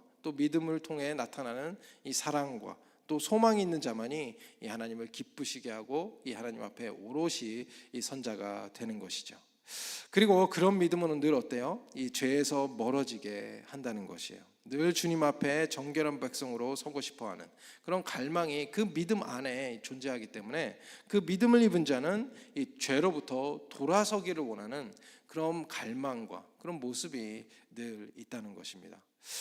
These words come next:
이 아무리 작은 죄라도 이, 이게 하나님 보시기에는 정말 어떠할까? 또 죄인을 위해 희생하신 이 예수 그리스도의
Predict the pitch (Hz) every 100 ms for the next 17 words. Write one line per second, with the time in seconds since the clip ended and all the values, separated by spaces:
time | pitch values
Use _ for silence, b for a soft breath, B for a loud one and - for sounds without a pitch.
0 | B - 135 - 151 180 202 190 160 143
1 | 156 135 113 107 95 107 107 _ _ 113
2 | 113 127 131 139 139 190 202 190 180 185
3 | 170 175 185 165 147 127 107 135 104 92
4 | 90 85 _ B B B 175 175 180 -
5 | 143 175 202 190 175 170 - 151 147 113
6 | 104 98 - b b - 151 156 170 202
7 | 190 160 - - 101 92